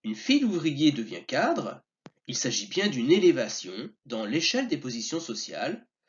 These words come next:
On parle alors de mobilité sociale ascendante ou encore de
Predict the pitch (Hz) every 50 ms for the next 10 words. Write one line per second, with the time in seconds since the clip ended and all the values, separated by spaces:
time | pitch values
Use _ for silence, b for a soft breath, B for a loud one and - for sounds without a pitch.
0 | _ _ _ - 147 135 - 160 147 151 147 147 156 160 165 160 147 127 131 131
1 | 127 131 135 131 123 135 127 127 123 - 135 123 - 127 120 - - 123 120 120
2 | 110 104 - - - - - _ _ _ - - 254 - 180 143 127 110 98 104
3 | 123 - - - - _ _ _ _ _ - 220 240 226 160 143 - 143 147 165
4 | 156 135 117 120 107 - -